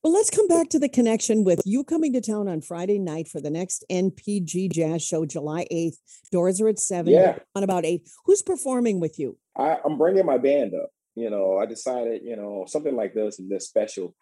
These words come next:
Speaker 2: I have to bring my band up because before, um, uh, Prince's passing,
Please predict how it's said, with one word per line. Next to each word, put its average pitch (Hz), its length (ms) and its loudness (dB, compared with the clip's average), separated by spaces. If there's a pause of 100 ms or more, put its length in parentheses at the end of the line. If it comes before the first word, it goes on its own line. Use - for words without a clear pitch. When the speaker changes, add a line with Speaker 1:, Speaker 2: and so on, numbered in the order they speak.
(280)
Speaker 2:
I 101 100 -4
have 120 200 -2
to 110 80 -6
bring 101 240 -4
my 87 120 -6
band 92 320 -4
up - 120 -6
because 87 360 0
before, 101 760 2
um, - 80 -10 (580)
uh, 90 140 2
Prince's 98 380 -2
passing, 110 520 -2